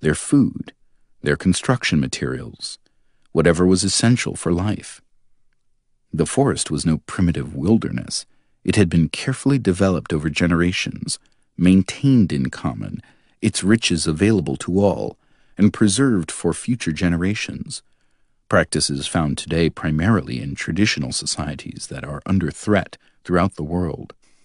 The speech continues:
The Charter of the Forest imposed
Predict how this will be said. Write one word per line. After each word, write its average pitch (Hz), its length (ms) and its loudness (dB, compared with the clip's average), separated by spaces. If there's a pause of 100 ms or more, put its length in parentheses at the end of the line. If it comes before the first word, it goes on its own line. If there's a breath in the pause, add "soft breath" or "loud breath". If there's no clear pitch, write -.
(1300)
The 90 120 2
Charter 131 580 0
of 90 180 -2
the 92 80 0
Forest - 560 -6 (340)
imposed 92 600 4